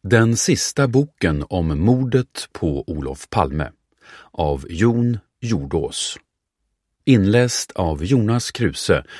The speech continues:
för Natur och kultur. Inledning.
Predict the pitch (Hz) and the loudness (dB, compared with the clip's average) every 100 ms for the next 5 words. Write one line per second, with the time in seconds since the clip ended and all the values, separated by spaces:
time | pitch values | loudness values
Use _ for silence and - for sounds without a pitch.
0 | - - 87 73 69 - 80 - 117 113 | -20 -6 0 0 0 -4 -8 2 2 2
1 | 107 98 - 82 - 69 - 85 65 - | -6 -10 -10 -10 -6 -8 -4 -6 -6 -18
2 | _ _ _ _ _ _ _ _ _ _ | _ _ _ _ _ _ _ _ _ _
3 | _ _ _ _ _ _ _ _ _ _ | _ _ _ _ _ _ _ _ _ _
4 | _ _ _ _ _ _ _ _ _ _ | _ _ _ _ _ _ _ _ _ _
5 | _ _ _ _ _ - 185 107 82 107 | _ _ _ _ _ 2 4 4 2 2
6 | 107 76 67 | 2 -4 -10